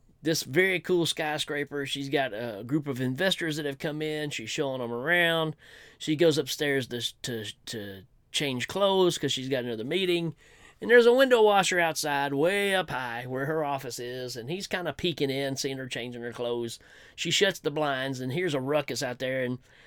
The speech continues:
something is flailing this guy around, trying to knock him out of the, the little window washing cart that's suspended from the roof. And, uh, eventually he, like, bashes his head on, on the glass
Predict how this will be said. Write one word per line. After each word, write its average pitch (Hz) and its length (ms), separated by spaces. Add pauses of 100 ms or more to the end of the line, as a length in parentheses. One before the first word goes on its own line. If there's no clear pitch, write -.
(140)
something 214 400
is 143 160
flailing 180 720
this 156 160
guy 139 360
around, 123 580 (520)
trying 190 300
to 165 60
knock 156 280
him 131 320 (240)
out 143 300
of 131 340
the, 113 360
the 120 120
little 120 400
window 135 280
washing 113 640 (240)
cart 135 440 (680)
that's - 260 (100)
suspended 139 640
from 131 160
the 120 80
roof. 147 380 (760)
And, 175 360
uh, 170 160
eventually 170 580
he, 160 120
like, 143 380
bashes 147 540
his 143 160
head 143 320
on, 135 360
on 135 160
the 131 60
glass 131 520